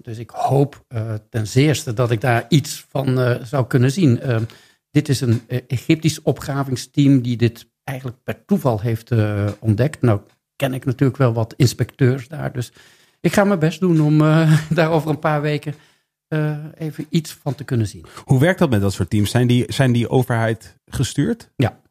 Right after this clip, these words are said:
Speaker 1: ja. Eh, eigenlijk, ehm, is het zo dat ongeveer een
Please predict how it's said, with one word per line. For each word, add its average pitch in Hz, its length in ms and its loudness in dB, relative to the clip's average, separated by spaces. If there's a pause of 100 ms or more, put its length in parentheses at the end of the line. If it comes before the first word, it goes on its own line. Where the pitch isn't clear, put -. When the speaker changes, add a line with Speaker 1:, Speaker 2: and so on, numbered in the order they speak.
(160)
Speaker 1:
ja. - 200 -8 (220)
Eh, 139 140 0 (100)
eigenlijk, 143 340 0
ehm, 131 460 2
is 143 140 0
het 127 160 -4
zo 170 420 0
dat 135 280 -4
ongeveer 147 560 0
een 123 180 2